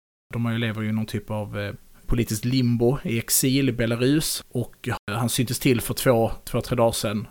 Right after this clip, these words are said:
när han höll, påstods befinna sig i Mali och höll ett rekryteringstal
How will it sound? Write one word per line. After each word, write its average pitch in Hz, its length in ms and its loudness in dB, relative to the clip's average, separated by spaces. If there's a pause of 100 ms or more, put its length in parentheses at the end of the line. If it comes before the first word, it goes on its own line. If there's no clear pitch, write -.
när 117 220 -4
han 107 400 -4
höll, 104 320 -4 (560)
påstods - 440 0
befinna 110 260 -4
sig - 120 -6
i 107 60 -2
Mali 170 540 2 (200)
och 123 140 -4
höll 104 380 -4
ett - 500 -8
rekryteringstal 107 1200 -6